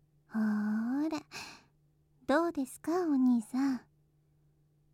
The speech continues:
さっきみたいにズボンの上からじゃなくて、直接おちんぽを掴んでシコシコ。これ、とっても気持ちいいですよね。え？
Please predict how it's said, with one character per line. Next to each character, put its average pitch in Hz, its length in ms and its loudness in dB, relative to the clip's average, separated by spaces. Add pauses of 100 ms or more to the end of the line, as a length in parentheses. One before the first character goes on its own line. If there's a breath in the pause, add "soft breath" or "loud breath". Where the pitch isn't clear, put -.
(380)
さ 277 120 0
っ 277 100 -2
き 262 100 -4
み 240 140 4
た 208 120 -8
い - 20 -4
に 175 260 -8
ズ 269 160 -4
ボ 339 140 2
ン 269 80 2
の 190 180 -2
上 269 140 2
か 339 100 -4
ら 294 100 -2
じ 208 120 -4
ゃ - 20 0
な 220 140 2
く - 120 -20
て、 - 180 -8 (1080 soft breath)
直 247 140 2 (120)
接 330 240 -4
お 349 120 0
ち 381 180 -2
ん 392 60 -2
ぽ 311 160 -6
を 269 60 -2
掴 - 360 -4
ん 285 80 2
で 240 100 0
シ - 200 -10
コ - 100 -4
シ - 160 -10
コ。 233 120 -6 (1900)
こ 233 120 -2
れ、 226 200 -4 (1080)
と 277 100 0
っ 262 80 -2
て - 200 -2
も 370 140 4
気 - 140 -2
持 381 140 2
ち - 160 -2
い 403 80 2
い - 20 -6
で 415 80 0
す - 180 -2
よ 247 60 2
ね。 220 420 2 (2250)
え？ 208 60 -2